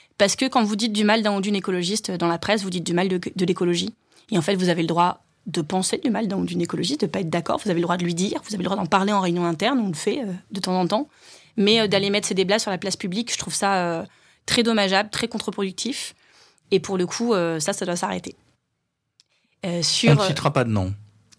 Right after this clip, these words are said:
Speaker 1: Bah non, parce que je rentre pas dans les polémiques, comme je vous ai dit, et même si vous me posez la question cinquante fois, je ne répondrai
Speaker 2: Non,
Speaker 1: pas.
Speaker 2: non, mais je vous pose pas la
Speaker 1: Mais,
Speaker 2: question, je,
Speaker 1: euh,
Speaker 2: j'enregistre et qu'on ne citera pas de nom, mais
Speaker 1: Vous voyez,
Speaker 2: c'est pas
Speaker 1: j'ai
Speaker 2: une
Speaker 1: lu, euh,
Speaker 2: question.
Speaker 1: cet été, euh, le livre Le syndrome de l'autruche, où on, on...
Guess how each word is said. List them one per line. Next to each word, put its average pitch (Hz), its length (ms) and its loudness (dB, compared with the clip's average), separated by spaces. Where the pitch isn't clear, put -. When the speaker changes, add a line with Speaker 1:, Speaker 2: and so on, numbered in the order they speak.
Speaker 1:
Bah 220 160 0
non, 269 140 0
parce - 160 -4
que 214 80 -2
je 180 100 0
rentre 180 280 -4
pas 214 120 -6
dans 202 80 -4
les 175 80 -2
polémiques, 180 380 -6
comme 185 140 -4
je 170 60 -4
vous 170 120 0
ai 170 40 2
dit, 214 200 0
et 175 100 2
même 185 160 -2
si 185 160 -2
vous 170 80 -4
me 175 60 -2
posez 180 200 0
la 190 60 0
question 175 220 -2
cinquante 175 280 -4
fois, - 300 -6
je - 100 -4
ne 202 60 0
répondrai 185 300 -4
Speaker 2:
Non, 131 80 6
Speaker 1:
pas. 107 80 6
Speaker 2:
non, 123 80 4
mais 311 80 0
je 226 60 2
vous 123 60 0
pose 117 140 -2
pas 135 100 6
la 123 60 6
Speaker 1:
Mais, - 140 4
Speaker 2:
question, - 240 4
je, 110 100 4
Speaker 1:
euh, 113 80 2
Speaker 2:
j'enregistre 123 540 2
et - 20 2
qu'on 127 140 0
ne 120 40 0
citera - 300 0
pas 123 140 2
de 104 40 -2
nom, 104 140 0
mais 254 80 0
Speaker 1:
Vous 220 60 2
voyez, 214 200 6
Speaker 2:
c'est - 120 4
pas - 40 4
Speaker 1:
j'ai - 60 0
Speaker 2:
une 254 80 4
Speaker 1:
lu, - 20 4
euh, 208 140 4
Speaker 2:
question. 185 180 4
Speaker 1:
cet 196 200 -2
été, 233 280 2
euh, 214 40 2
le 190 140 0
livre 202 220 -2
Le 190 60 2
syndrome 202 320 2
de 202 60 2
l'autruche, 190 560 -2
où 165 160 -4
on, 165 200 -2
on... - 140 -8